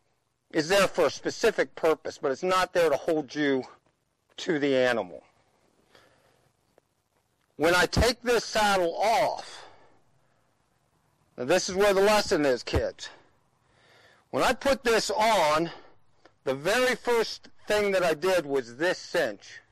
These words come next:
I snugged it up, and I know my saddle is there. It's not gonna, if she all of a sudden pulls back or freaks out, my saddle is not gonna end up underneath her belly.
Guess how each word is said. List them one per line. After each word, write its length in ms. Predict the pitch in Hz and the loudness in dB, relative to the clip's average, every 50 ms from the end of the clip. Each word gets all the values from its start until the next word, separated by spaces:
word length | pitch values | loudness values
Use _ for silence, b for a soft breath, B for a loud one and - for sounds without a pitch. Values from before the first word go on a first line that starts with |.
| _ _ b b b b b b b b b b b b b - | _ _ b b b b b b b b b b b b b -14
I 20 | - | -12
snugged 460 | - - - 170 170 180 214 220 214 | -10 -6 -2 0 0 0 0 2 2
it 120 | 247 226 | 2 4
up, 340 | 202 180 175 175 - - - - b b b b b b b b b b _ | 4 4 4 2 2 -2 -10 -20 b b b b b b b b b b _
and 140 | - 143 151 | -4 -2 0
I 80 | 156 | 0
know 240 | 175 190 202 220 240 | 0 0 0 0 0
my 180 | 226 214 190 175 | 0 0 0 -2
saddle 640 | - - - 208 190 190 190 185 190 185 180 165 143 | -2 -4 -4 -2 0 0 2 2 0 0 0 0 -2
is 200 | 123 117 123 135 | -4 -6 -4 0
there. 360 | 156 147 135 123 107 80 - - - b b b b b b b b _ _ _ _ _ _ _ _ _ _ _ _ _ _ _ _ _ _ _ _ _ _ _ _ _ _ _ _ _ _ | 0 2 2 0 -2 -4 -8 -16 -20 b b b b b b b b _ _ _ _ _ _ _ _ _ _ _ _ _ _ _ _ _ _ _ _ _ _ _ _ _ _ _ _ _ _
It's 240 | - 135 143 - - | -2 -2 -2 -2 0
not 260 | 226 214 208 208 - | 2 2 2 2 2
gonna, 440 | 208 202 196 185 175 156 143 139 B B B B B B B - - - - - - - | 2 4 4 4 4 4 2 2 B B B B B B B -20 -20 -20 -20 -20 -18 -8
if 160 | - 143 - | -6 -6 -4
she 240 | - - 240 262 269 240 | -4 -4 -2 0 0 2
all 160 | 220 220 214 | 2 2 0
of 80 | 208 | 0
a 60 | 190 175 | -2 -2
sudden 260 | - 208 170 135 127 | -2 -2 -2 -2 -4
pulls 400 | - - - 214 202 190 165 139 | -6 -4 -2 -2 -2 -2 -4 -4
back 560 | 151 170 170 170 175 175 180 165 - - - | -2 0 0 2 2 0 0 -2 -6 -12 -20
or 80 | - - | -20 -20
freaks 500 | - - - 196 196 190 - - - 202 | -20 -8 -4 -2 -2 0 -2 -2 -2 0
out, 380 | 185 175 160 135 139 139 - b b b b b b b b b b _ _ _ _ _ _ _ _ _ _ _ _ _ | 0 2 2 2 2 0 -2 b b b b b b b b b b _ _ _ _ _ _ _ _ _ _ _ _ _
my 220 | - 151 170 208 226 | -4 -2 0 0 0
saddle 540 | - - - 214 202 202 208 202 180 165 156 | -2 -2 -2 0 2 2 2 2 2 0 -2
is 120 | 139 147 | -2 -2
not 260 | 175 180 180 185 - | -2 0 0 -2 -2
gonna 200 | 180 180 175 170 | -2 -2 -2 -2
end 320 | 170 170 180 175 175 170 165 | -2 -2 -2 -2 0 0 0
up 180 | 160 160 - | -2 -2 -2
underneath 520 | 175 160 165 151 151 156 156 151 139 - - | -4 -4 -4 -2 -2 -2 -2 -4 -6 -6 -8
her 80 | 131 | -10
belly. 400 | 117 113 131 127 117 95 - - | -4 0 0 0 0 -2 -4 -10